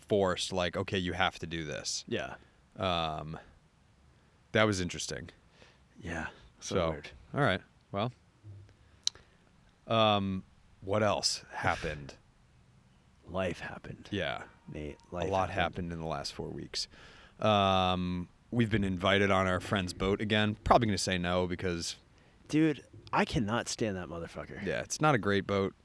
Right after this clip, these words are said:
Speaker 2: It's a
Speaker 1: anymore.
Speaker 2: like, he's gonna sell it and, like
Speaker 1: It's a few years old.
Speaker 2: Dude, and he invited us to his pool party. <laughs>
Speaker 1: <laughs>
Speaker 2: It's ridiculous.
Speaker 1: In all seriousness,
Speaker 2: In all
Speaker 1: we did
Speaker 2: seriousness.
Speaker 1: take his boat. Uh, Mark and I took his boat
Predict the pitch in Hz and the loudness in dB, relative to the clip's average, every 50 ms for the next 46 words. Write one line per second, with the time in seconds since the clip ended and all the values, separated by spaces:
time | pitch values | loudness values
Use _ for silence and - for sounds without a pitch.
0 | _ _ - - 104 104 104 104 104 101 101 101 - _ - 139 156 - - - | _ _ -4 -2 0 2 2 2 2 2 0 0 -4 _ -2 -2 -2 -2 -4 -8
1 | 147 139 - 170 170 147 - - 120 113 123 123 120 117 - - - - - 110 | -6 -6 -2 -2 -2 -2 0 2 2 4 4 4 2 0 -2 -6 -16 -12 -8 -6
2 | 113 113 110 107 110 113 110 101 - - - - - - - - - 123 120 117 | -4 -4 -4 -4 -4 -4 -6 -6 -8 -14 -18 -20 -18 -18 -6 2 4 6 8 8
3 | 117 110 101 104 98 104 104 104 110 - - - - - 139 131 - - 127 156 | 6 6 6 6 6 6 6 4 2 -4 -8 -16 -6 -4 -4 -4 -2 -2 0 2
4 | 170 165 147 147 127 110 98 101 107 120 117 120 117 - - - - - - - | 2 4 4 4 2 2 2 2 2 4 4 4 2 2 0 -2 -2 -2 2 2
5 | - - - - - 104 - - - - - 147 151 - - - - _ - - | 2 2 2 0 -2 -4 -4 -4 -4 -2 0 0 -2 -2 -4 -12 -20 _ -4 6
6 | - 214 - 202 175 160 - - - - - - - - - 190 - - - - | 8 10 10 10 10 10 4 4 -4 -14 -14 -18 -18 -4 -4 -2 -2 -2 -4 -6
7 | - - - - 151 - - - 113 - - - 110 - - - - - - - | -8 -10 -2 -2 -2 0 0 -4 -4 -4 -4 -8 -8 -6 -6 -6 -6 -8 -14 -20
8 | - - - - - - - 120 120 143 180 185 - - 131 107 92 85 80 - | -20 -20 -20 -20 -20 -4 2 6 10 12 12 12 12 10 8 8 8 4 2 0
9 | - 90 87 104 - - - - - - - - - - - - - 160 135 123 | 2 2 2 2 0 -2 -4 -8 -16 -20 -20 -20 -20 -20 -10 2 4 6 8 10
10 | 143 147 147 170 175 - 208 185 170 - 147 131 107 101 - 120 131 131 123 - | 10 12 12 12 12 12 12 12 12 10 8 6 6 8 10 10 12 12 10 8
11 | - - - - - - - - - 117 110 104 104 104 101 98 95 92 87 85 | 4 -8 -20 -20 -20 -20 -12 0 4 6 8 8 8 8 8 6 6 4 2 0
12 | - - - - - - - - - - 113 113 120 120 131 123 117 110 95 120 | -2 -8 -14 -20 -20 -20 -20 -20 -8 2 6 6 8 10 10 10 8 8 8 6
13 | 117 101 - 117 107 92 87 - 107 98 98 95 - | 4 4 4 2 0 0 2 4 4 6 6 4 2